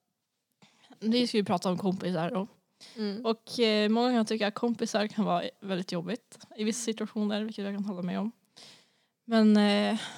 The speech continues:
Speaker 1: det är ju väldigt behövligt att ha kompisar.
Speaker 2: Tyvärr.
Speaker 1: <laughs>
Speaker 2: Tyvärr, tyvärr. Fast det är ju trevligt ibland.
Speaker 1: Oftast.
Speaker 2: Ja.
Speaker 1: Så, ja. Men alltså det är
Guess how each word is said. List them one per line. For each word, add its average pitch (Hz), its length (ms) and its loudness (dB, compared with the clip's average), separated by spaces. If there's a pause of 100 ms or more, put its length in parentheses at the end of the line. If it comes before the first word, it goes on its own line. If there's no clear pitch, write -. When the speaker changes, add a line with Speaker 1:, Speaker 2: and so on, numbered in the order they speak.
(220)
Speaker 1:
det 220 180 -6
är 226 40 6
ju 214 140 6
väldigt 175 420 -2
behövligt 185 420 -2
att 185 60 -8
ha 175 140 -6
kompisar. 190 500 -12 (200)
Speaker 2:
Tyvärr. - 360 -12 (760)
Speaker 1:
<laughs> - 0 -
Speaker 2:
Tyvärr, - 480 -2
tyvärr. - 280 -18 (260)
Fast 277 140 -8
det 311 60 -4
är 294 60 -2
ju 254 60 -4
trevligt - 480 -12
ibland. - 320 -14 (720)
Speaker 1:
Oftast. - 580 -18 (180)
Speaker 2:
Ja. 214 260 -10 (1040)
Speaker 1:
Så, 208 440 -8 (600)
ja. 190 280 0 (420)
Men 220 140 2
alltså 214 200 2
det 220 100 -2
är 233 100 0